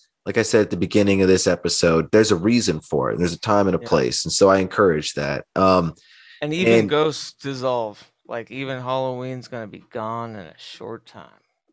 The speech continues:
Speaker 1: Amen, man. Amen. Um, so tell people, Keats, where they can, uh, 'cause Haunt Manual, if we didn't make it, uh, uh, totally clear,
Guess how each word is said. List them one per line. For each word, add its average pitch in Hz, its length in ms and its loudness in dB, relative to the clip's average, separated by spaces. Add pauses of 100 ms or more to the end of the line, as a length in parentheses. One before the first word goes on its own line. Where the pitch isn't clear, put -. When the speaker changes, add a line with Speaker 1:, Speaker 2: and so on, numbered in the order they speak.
(200)
Speaker 1:
Amen, 110 420 2
man. 90 320 2 (340)
Amen. 95 540 0
Um, 110 460 4
so 156 160 6
tell 165 260 4
people, 160 360 -2
Keats, 135 480 0
where 117 320 6
they 117 200 6
can, 107 320 0
uh, 95 320 4 (260)
'cause 120 460 0
Haunt 139 260 2
Manual, 117 500 6
if 110 220 2
we 110 120 4
didn't 107 320 2
make 98 200 0
it, 98 220 4 (160)
uh, - 120 -2 (240)
uh, 98 180 6
totally 101 400 4
clear, 90 480 4